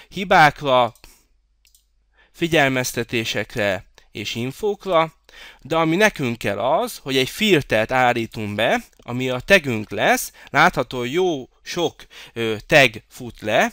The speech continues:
mono, monodroid, ugye ez a Xamarin-nak a, a log üzeneteit tudnánk megnézegetni, és itt van a nagy test tag, ezt mi adtuk meg, és már is láthatóak a képernyőnkön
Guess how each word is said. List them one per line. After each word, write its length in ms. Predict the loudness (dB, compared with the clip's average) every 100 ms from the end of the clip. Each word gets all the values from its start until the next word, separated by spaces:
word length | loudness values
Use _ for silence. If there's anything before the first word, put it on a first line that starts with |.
| _
mono, 460 | -6 -2 0 -2 -4
monodroid, 640 | -8 -6 -6 -6 -4 -4
ugye 260 | -8 -4 -2
ez 220 | 0 -2
a 260 | -2 -4 -6 -12
Xamarin-nak 760 | -12 -8 -4 -4 -4 -6 -10 -8
a, 240 | -6 -6 -10 -20 -18
a 100 | -12
log 260 | -10 -10 -12
üzeneteit 600 | -6 -4 -2 0 0 -2
tudnánk 580 | -6 0 0 0 -6 -14 -16 -6
megnézegetni, 880 | -2 -2 -2 -2 0 -2 0 -2 -2 -8
és 180 | -12 -4
itt 280 | -2 -2 -2
van 400 | 2 2 2 -2 _ _
a 120 | -4
nagy 360 | 0 0 -2 -10 -2
test 520 | 2 2 2 -8 -12 -4
tag, 300 | 2 2 2
ezt 160 | -4 -4
mi 160 | -2
adtuk 380 | -2 -4 -12 -6
meg, 300 | -2 -2 -2 _ _ _ _ _ _ _ -20 -12
és 60 | -2
már 360 | 4 6 6
is 120 | 2 0
láthatóak 880 | 2 2 -2 -8 -6 0 0 0 -12 -18 -10
a 140 | -10
képernyőnkön 1000 | 0 0 0 -2 -2 -4 -6 -4 -4 -4